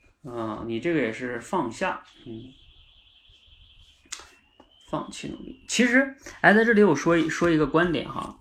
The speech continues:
呃，这个你，观点你们也听过，他就是说，其实你叫什么了？你不选择也是选择，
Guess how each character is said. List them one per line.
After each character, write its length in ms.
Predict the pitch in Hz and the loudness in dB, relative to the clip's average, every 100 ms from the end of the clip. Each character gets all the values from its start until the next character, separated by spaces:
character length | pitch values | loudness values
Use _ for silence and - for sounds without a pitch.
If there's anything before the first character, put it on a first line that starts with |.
| - | -10
呃， 120 | 156 | -6
这 160 | - 190 | 0 2
个 60 | |
你， 100 | 135 | 2
观 180 | - 175 | 4 4
点 140 | 165 | 4
你 40 | 147 | 2
们 140 | 123 | 2
也 80 | 127 | 0
听 320 | - - 143 | -2 -2 2
过， 240 | 139 - - - - - - | 2 -2 -8 -20 -20 -20 0
他 140 | 190 | 4
就 180 | 202 175 | 6 4
是 80 | 170 | 6
说， 320 | 185 185 185 - - _ | 6 6 0 -16 -20 _
其 260 | - 208 220 | 4 6 6
实 200 | 220 220 | 4 4
你 600 | 160 127 117 110 - - _ _ _ _ _ _ _ _ _ - | 6 6 4 -2 -6 -14 _ _ _ _ _ _ _ _ _ 2
叫 120 | 196 | 4
什 120 | 147 | 6
么 100 | 127 | 2
了？ 240 | 151 156 - _ _ _ _ _ _ _ _ | 2 -2 -14 _ _ _ _ _ _ _ _
你 160 | 147 147 | 4 4
不 180 | - 294 | 6 6
选 320 | - 123 110 | 8 6 6
择 160 | 113 | 4
也 160 | 175 104 | 4 2
是 140 | - | 2
选 280 | 151 120 - | 2 2 -2
择， 320 | - - - | -4 -8 -10